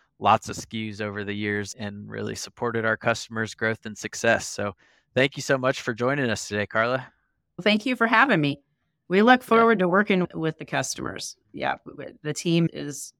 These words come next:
Speaker 2: ready and, and eager to get started with anything. And I know
Speaker 1: Sure.
Speaker 2: we've talked about the ultrasonic sewing machines, 'cause that is a really big one that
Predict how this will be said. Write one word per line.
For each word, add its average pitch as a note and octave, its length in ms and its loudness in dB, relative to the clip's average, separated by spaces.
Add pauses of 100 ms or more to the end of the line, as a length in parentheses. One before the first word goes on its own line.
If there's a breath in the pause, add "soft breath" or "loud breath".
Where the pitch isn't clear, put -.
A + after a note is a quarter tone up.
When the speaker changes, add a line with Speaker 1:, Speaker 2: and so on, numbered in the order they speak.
Speaker 2:
ready D#3 420 0
and, D3 160 2
and C#3 200 -4
eager C#3+ 360 -2
to C#3+ 140 -8
get C3 180 -6
started C3+ 480 -6 (100)
with D3+ 160 -4
anything. F#3 560 4
And C#3+ 180 -6
I D3+ 120 2
know D3+ 120 6
Speaker 1:
Sure. D3+ 100 4
Speaker 2:
we've D3 220 -6
talked D3+ 260 4
about C3+ 320 0
the A2 240 -6 (380)
ultrasonic C#3+ 600 0
sewing C#3 280 -2
machines, C3 480 -2
'cause D3 200 -10
that D3 180 2
is C#3+ 160 -2
a C3 160 -4
really C3+ 320 -4
big A#2+ 260 -8
one A2 200 -6
that F#2 260 -8